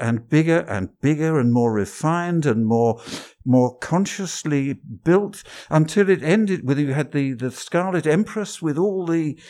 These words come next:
the s-, the s-, with all the, um, the refinements you're talking about, the finery,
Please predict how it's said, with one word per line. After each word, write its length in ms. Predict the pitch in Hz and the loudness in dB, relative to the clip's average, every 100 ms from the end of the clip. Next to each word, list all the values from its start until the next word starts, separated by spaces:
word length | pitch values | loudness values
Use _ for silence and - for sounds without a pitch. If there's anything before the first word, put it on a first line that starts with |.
| - | -8
the 80 | 147 | -6
s-, 180 | - - | -6 -8
the 160 | - | -12
s-, 280 | 143 151 - - 131 143 | -10 -10 -12 -12 -8 -4
with 180 | 135 160 | 0 2
all 240 | 196 190 | 2 2
the, 380 | 165 156 147 147 | 0 2 2 2
um, 240 | 147 143 - - - - - | 4 2 0 -14 -20 -14 0
the 100 | 143 | 4
refinements 720 | 147 - 170 190 202 196 - | 4 2 0 2 2 0 0
you're 80 | 170 | 2
talking 240 | 180 175 | 2 4
about, 220 | 170 175 | 2 2
the 60 | - | 0
finery, 840 | - 170 190 185 180 180 180 180 | -2 0 2 2 0 2 0 -2